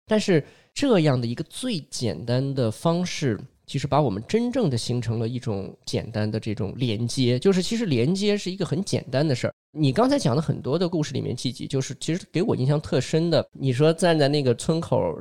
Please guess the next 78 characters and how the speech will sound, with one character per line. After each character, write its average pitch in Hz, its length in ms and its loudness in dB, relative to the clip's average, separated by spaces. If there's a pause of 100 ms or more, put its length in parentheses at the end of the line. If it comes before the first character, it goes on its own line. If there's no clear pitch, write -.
人 117 120 -2
家 131 120 4
的 131 80 4
那 127 160 0
个 101 280 4 (140)
寨 143 220 4
子 117 100 0
那 110 160 4
里， 95 220 -4
然 104 180 2
后 131 140 2
那 127 180 2
个 110 300 4
大 127 240 0
姐 107 200 -4
就 107 160 -2
直 123 200 -6
接 170 260 0
先 202 300 0
倒 160 160 4
了 107 60 0
一 110 60 -4
杯 110 160 -4
酒， 95 220 -4
就 147 80 -2
什 135 140 -2
么 131 40 0
都 208 140 2
不 208 80 -2
说， 190 260 -2 (160)
啊， 123 120 0
就 139 120 2
是 117 140 0
先 170 220 2
喝， 175 320 -2
你 - 80 -4
先 131 160 0
喝。 156 280 -4 (200)
我 139 100 0
觉 139 100 2
得 165 80 2
这 208 140 -2
个 165 80 2
我 117 100 4
反 110 160 0
而 107 120 0
印 143 120 0
象 139 160 0
特 143 160 -2
别 113 120 -2
深， 117 180 -4
就 196 100 -2
是 190 160 0 (300)
不 247 140 -4
需 - 180 -2
要 139 140 4
那 165 100 4
么 135 100 2
多 147 360 0
的 120 200 4 (200)
表 127 260 4
达， - 400 -8 (220)
不 254 100 -8
需 240 220 -6
要 190 200 6
去 - 160 -6
判 - 240 2
断 135 160 4
说 139 120 4
你 127 100 0
是 - 140 -4
不 151 60 -6
是 151 100 -4
一 - 20 -8
个 165 100 -2
陌 190 160 4
生 247 280 2
人， 127 200 0